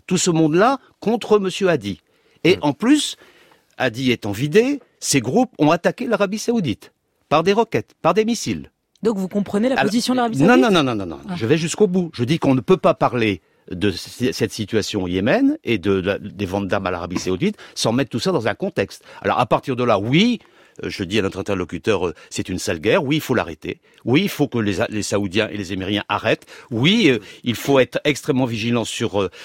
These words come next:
Speaker 1: les ventes d'armes à l'égard de ces pays. C'est que, c'est ce que nous faisons. Nous sommes tout à fait respectueux
Speaker 2: Mhm.
Speaker 1: d'un traité qui concerne le commerce des armes et qui est un traité international que nous respectons scrupuleusement.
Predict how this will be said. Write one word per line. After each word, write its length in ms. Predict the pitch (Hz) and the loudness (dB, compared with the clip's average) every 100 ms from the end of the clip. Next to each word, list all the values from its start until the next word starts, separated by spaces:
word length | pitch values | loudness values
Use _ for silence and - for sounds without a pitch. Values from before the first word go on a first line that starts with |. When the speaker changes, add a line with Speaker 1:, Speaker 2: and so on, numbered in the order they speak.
| - | -14
Speaker 1:
les 160 | 92 95 | -4 -4
ventes 240 | 92 101 | -2 -2
d'armes 220 | 95 107 95 | 0 0 0
à 40 | |
l'égard 220 | 92 90 | -2 -4
de 60 | 90 | -4
ces 160 | - 87 | -8 -4
pays. 160 | 143 | -4
C'est 160 | 196 165 | -2 0
que, 140 | 131 | 0
c'est 160 | 113 123 | -2 -4
ce 80 | - | -2
que 80 | 127 | 0
nous 180 | 101 | 0
faisons. 200 | 95 151 | 0 0
Nous 120 | 214 160 | 0 0
sommes 180 | 190 | 0
tout 140 | 170 233 | -2 0
à 80 | 202 | 0
fait 140 | - | 2
respectueux 600 | 135 123 120 107 98 156 | -2 -2 -4 -4 2 2
Speaker 2:
Mhm. 40 | 254 - - | 0 -10 -4
Speaker 1:
d'un 160 | 147 | -2
traité 500 | 165 - 123 104 143 - _ _ _ | -2 -4 -4 -2 -2 -4 _ _ _
qui 120 | 110 | -8
concerne 360 | 123 113 123 110 | -4 -2 0 0
le 60 | |
commerce 340 | 104 104 98 85 | 0 0 0 -2
des 240 | 101 78 | -2 0
armes 260 | 101 190 247 _ _ | 0 0 -6 _ _
et 60 | - | -12
qui 140 | - | -6
est 100 | 104 | -2
un 60 | 95 | -2
traité 240 | 110 101 | -2 -2
international 600 | 95 113 101 - 90 127 | -2 -2 -4 -2 -4 -4
que 100 | - | -2
nous 100 | 101 | -2
respectons 460 | 95 95 - - 131 | -2 -4 -8 -6 -6
scrupuleusement. 600 | - 117 98 87 76 73 | -6 -8 -4 -4 -6 -12